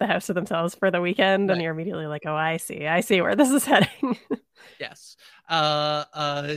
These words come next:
Speaker 2: Guillermo makes the house his own by putting a picture of a My, My So-Called Life poster over top of the, uh,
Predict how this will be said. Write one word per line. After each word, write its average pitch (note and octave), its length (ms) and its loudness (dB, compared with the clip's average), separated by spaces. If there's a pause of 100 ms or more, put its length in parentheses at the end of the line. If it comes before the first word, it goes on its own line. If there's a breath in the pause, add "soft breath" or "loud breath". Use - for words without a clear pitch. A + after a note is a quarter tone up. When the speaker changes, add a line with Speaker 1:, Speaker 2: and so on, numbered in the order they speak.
(180)
Speaker 2:
Guillermo G3+ 300 2
makes A3+ 240 0
the G#3 80 0
house F3 260 2
his D#3 160 -4
own D3+ 320 0
by D#3 360 0 (340)
putting D#3 480 -2
a D3 80 -6
picture - 280 -8
of D3+ 140 -2 (140)
a D3+ 100 -4
My, C#3+ 180 -4 (120)
My D3 100 -8
So-Called D#3 380 -6
Life C#3+ 220 -8
poster C#3+ 420 -8
over D3+ 160 -6
top C#3 400 -10 (120)
of D3 220 -10
the, C#3+ 320 -12
uh, A3+ 360 -4